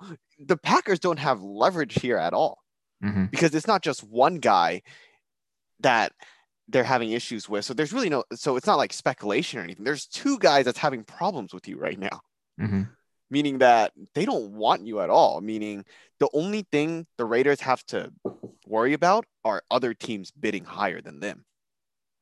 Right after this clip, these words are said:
Speaker 1: But I believe from a negotiation standpoint, the Packers have nothing.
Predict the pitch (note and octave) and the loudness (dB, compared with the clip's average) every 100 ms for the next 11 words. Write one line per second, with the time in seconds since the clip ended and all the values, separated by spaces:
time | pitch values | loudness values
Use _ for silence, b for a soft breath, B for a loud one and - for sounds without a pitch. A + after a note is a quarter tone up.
0 | _ _ _ _ _ _ _ _ - A#2+ | _ _ _ _ _ _ _ _ 2 2
1 | - A#2+ C3 C3 B2 A2 A#2 G#2+ G2 A#2 | 6 4 4 2 -2 -4 -6 -8 -4 -4
2 | A2+ A#2 G#2 G#2 - B2 B2 C3+ B2 - | -2 -4 -6 -8 -6 -4 -4 -6 -8 -6
3 | - G2+ F#2+ - F#2 F2 D2+ - | -2 -2 -4 -10 -10 -10 -14 -16